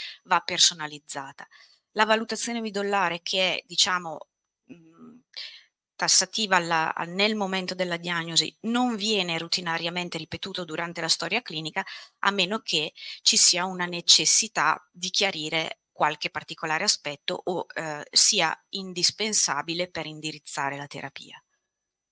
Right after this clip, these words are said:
Sono indicate le vaccinazioni in persone con mielofibrosi? Assolutamente sì, questo perché la mielofibrosi è una malattia che di per sé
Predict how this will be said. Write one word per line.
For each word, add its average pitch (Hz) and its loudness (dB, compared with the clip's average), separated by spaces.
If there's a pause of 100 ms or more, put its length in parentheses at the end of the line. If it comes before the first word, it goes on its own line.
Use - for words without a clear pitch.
(2000)
Sono 262 4
indicate 220 0
le 214 0
vaccinazioni 208 0
in 208 -6
persone 202 0
con 196 -4
mielofibrosi? 180 -2
Assolutamente 175 0
sì, 254 4
questo - 2
perché 170 -4
la 180 -6
mielofibrosi 208 -4
è 180 -2
una 185 -4
malattia 170 -8
che 175 -14
di 196 -12
per 185 -6
sé 160 2